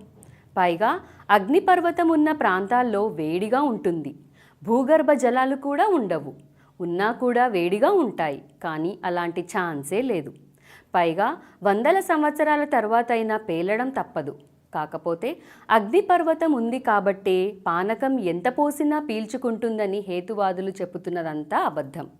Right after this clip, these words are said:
అయితే అందరి దృష్టి మళ్ళీ ఫాస్ఫేట్పై పడింది. ఎందుకంటే విజయవాడ పరిసరాలలో అపెటైట్ ఖనిజం ఉంటుంది.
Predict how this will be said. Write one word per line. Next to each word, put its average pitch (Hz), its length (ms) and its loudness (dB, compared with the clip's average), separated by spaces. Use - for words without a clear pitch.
అయితే 294 320 2
అందరి 233 340 2
దృష్టి 269 380 0
మళ్ళీ 226 320 2
ఫాస్ఫేట్పై 262 600 0
పడింది. 165 420 -2
ఎందుకంటే 185 640 -2
విజయవాడ 392 520 0
పరిసరాలలో 262 880 2
అపెటైట్ 311 460 0
ఖనిజం 220 420 0
ఉంటుంది. 156 500 -4